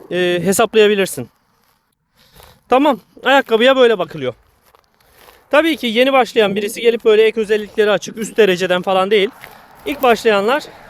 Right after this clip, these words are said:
en tabandan bir ayakkabı, Walker. Yok ya da ben koşabiliyorum diyorsam Runner, fark etmez. Şöyle bir iki yüz grantlık ayakkabıyla on iki on üç dolara başlayabilir.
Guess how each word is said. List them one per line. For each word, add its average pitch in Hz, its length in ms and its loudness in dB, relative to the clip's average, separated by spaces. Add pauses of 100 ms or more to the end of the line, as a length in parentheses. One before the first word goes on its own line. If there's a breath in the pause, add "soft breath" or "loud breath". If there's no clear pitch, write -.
(960)
en 285 180 2
tabandan 214 520 0
bir 247 100 2
ayakkabı, 190 340 0
Walker. 214 560 0 (1400)
Yok 214 260 2
ya 214 160 2
da 208 120 2
ben 208 120 0
koşabiliyorum 208 560 0
diyorsam 190 400 -2
Runner, 175 240 0
fark 165 280 -4
etmez. 202 380 -6 (600 loud breath)
Şöyle 226 300 2
bir 240 160 -2 (200)
iki - 200 -8
yüz 190 240 -2
grantlık 190 440 -2
ayakkabıyla 170 560 0
on 190 120 -4
iki 190 140 -6
on 190 80 -2
üç 185 160 -10
dolara 165 300 2
başlayabilir. 202 640 -2